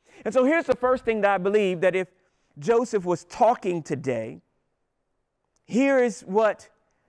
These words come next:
I believe Joseph would say. Watch this now.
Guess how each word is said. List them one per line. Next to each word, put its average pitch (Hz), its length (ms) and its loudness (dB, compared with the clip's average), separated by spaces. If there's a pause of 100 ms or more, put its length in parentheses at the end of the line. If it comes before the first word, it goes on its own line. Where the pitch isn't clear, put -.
(140)
I 196 120 2
believe 190 260 0
Joseph 190 480 -2
would 170 160 -8
say. 170 280 -2
Watch 196 320 -2
this 151 280 -2
now. 127 280 -4